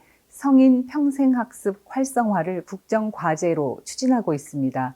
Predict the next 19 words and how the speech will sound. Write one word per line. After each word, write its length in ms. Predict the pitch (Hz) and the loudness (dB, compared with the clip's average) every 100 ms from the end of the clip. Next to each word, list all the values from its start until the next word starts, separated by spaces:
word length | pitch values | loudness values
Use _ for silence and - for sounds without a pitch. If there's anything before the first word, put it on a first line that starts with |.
| _ _ _ _ _ _ - | _ _ _ _ _ _ -8
다양한 640 | 170 196 226 240 226 220 | 0 2 4 2 0 0
분야의 680 | 208 196 190 196 190 156 - | 0 0 2 2 4 2 0
온라인 600 | 180 202 202 202 196 196 - | -2 -2 0 0 -2 -6 -6
교육 260 | 180 190 | -6 -4
콘텐츠를 920 | - 269 277 247 247 190 175 147 110 - | 0 2 4 2 0 -2 0 0 -2 -6
개발해서 760 | 180 185 180 156 139 170 262 _ _ _ | -4 -4 -2 -4 -4 -4 -6 _ _ _
포스트 340 | - 302 - - | -2 -2 -2 -6
코로나 540 | 262 233 220 202 190 | -2 0 2 2 0
시대에 440 | 190 - 190 180 180 | -2 -2 -2 -2 -6
적합한 840 | 156 - 190 180 - 147 190 254 | -10 -8 -8 -8 -6 -4 -4 -6
비대면 680 | - 202 202 196 196 185 180 | -4 -2 2 2 0 -4 -6
교육 300 | - 190 208 | -4 -4 -4
체계를 720 | - 208 175 156 156 143 - - | -4 -2 0 0 -2 -2 -6 -10
갖춰가고 960 | 175 - 202 185 156 147 147 135 - | -12 0 0 2 0 -2 -2 -2 -4
있고, 480 | 160 - 143 151 269 - - - _ _ | -8 -6 -4 -4 -4 -12 -20 -20 _ _
성인 500 | - 294 277 277 247 | -4 2 4 6 4
문해교육 720 | 175 208 240 220 196 185 180 - | 4 2 4 4 2 2 -2 -6
확대를 520 | - _ 294 240 233 | -18 _ 0 2 0
통해서 600 | 214 180 165 151 170 | -2 -4 -4 -6 -6